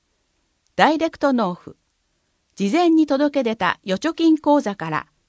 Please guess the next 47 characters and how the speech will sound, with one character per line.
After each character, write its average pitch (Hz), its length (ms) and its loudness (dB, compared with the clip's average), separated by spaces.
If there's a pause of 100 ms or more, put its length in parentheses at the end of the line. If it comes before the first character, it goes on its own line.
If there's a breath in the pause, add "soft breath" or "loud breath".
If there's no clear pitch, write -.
e-tax 302 800 -4
を 175 80 0
利 185 160 -4
用 220 180 -2
し - 120 -16
て - 240 -8 (320)
即 294 340 -2
時 151 200 -8 (180)
ま 208 120 -4
た 220 160 0
は 170 260 0
期 - 120 -10
日 330 280 -2
を 330 120 -2
指 - 120 -12
定 254 240 0
し - 80 -14
て 208 280 -2
納 208 260 -2
付。 180 300 -12 (1200)
イ 254 160 4
ン 330 80 0
タ 320 200 2
ー 311 60 4
ネ 294 140 6
ッ 302 40 0
ト 269 220 -2
バ 262 180 0
ン 233 80 -2
キ 180 200 -4
ン 139 140 -4
グ。 - 160 -8 (880)
イ 277 140 4
ン 339 80 0
タ 311 200 0
ー 294 60 4
ネ 285 120 6
ッ 302 60 0
ト 277 200 0
バ 277 200 2
ン 285 80 2
キ 269 220 0
ン 240 100 2
グ 202 100 -2
に 175 120 -2
よ 165 120 -4
り 156 240 -6